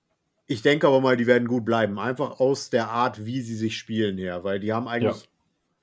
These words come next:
Speaker 1: die haben ein Werkzeug gegen alles und du musst es halt nur richtig einsetzen. Ja.
Speaker 2: Und ist halt, Geschwindigkeit ist halt Trumpf, ne?
Speaker 1: Genau.
Speaker 2: Und das kann
Speaker 1: Und
Speaker 2: keiner besser.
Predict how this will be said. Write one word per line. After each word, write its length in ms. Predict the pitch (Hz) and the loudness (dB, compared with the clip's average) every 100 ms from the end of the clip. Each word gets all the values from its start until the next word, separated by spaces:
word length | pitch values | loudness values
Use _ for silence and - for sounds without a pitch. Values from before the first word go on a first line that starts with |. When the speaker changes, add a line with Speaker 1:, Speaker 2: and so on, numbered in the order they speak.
| _ _ | _ _
Speaker 1:
die 240 | 139 117 | -4 4
haben 220 | 120 170 160 | 4 4 2
ein 120 | 135 | 4
Werkzeug 420 | 135 160 - 156 | 4 4 2 0
gegen 240 | - 123 120 | 0 -4 -4
alles 500 | 151 202 233 - _ _ _ _ _ _ _ _ _ _ - | -4 -2 -4 -8 _ _ _ _ _ _ _ _ _ _ -4
und 160 | 143 | 0
du 60 | 135 | 0
musst 220 | 135 - | 0 -2
es 120 | 131 | 0
halt 140 | 127 123 | 2 2
nur 80 | 113 | 0
richtig 280 | 113 107 | -4 -8
einsetzen. 560 | 98 95 90 87 90 107 _ _ _ _ _ _ _ _ _ _ _ _ _ _ _ _ _ _ _ _ _ _ | -10 -8 -8 -10 -16 -20 _ _ _ _ _ _ _ _ _ _ _ _ _ _ _ _ _ _ _ _ _ _
Ja. 200 | 101 98 - _ _ _ _ | -12 -12 -14 _ _ _ _
Speaker 2:
Und 240 | - - - | -18 -14 -10
ist 180 | 107 | 0
halt, 240 | 110 98 - _ _ _ _ | 2 2 -2 _ _ _ _
Geschwindigkeit 500 | - 107 117 113 110 | -4 0 2 4 4
ist 80 | 98 | 2
halt 140 | 98 - | 0 -4
Trumpf, 300 | 98 90 - | -6 -6 -8
ne? 200 | 87 - _ _ - - - | -10 -12 _ _ -20 -20 -2
Speaker 1:
Genau. 280 | 135 123 - | 0 0 -2
Speaker 2:
Und 80 | |
das 140 | 101 98 | -4 -2
kann 120 | 113 | 0
Speaker 1:
Und 40 | 107 | 0
Speaker 2:
keiner 260 | 110 101 | 0 0
besser. 380 | 90 87 90 85 | -2 -4 -6 -10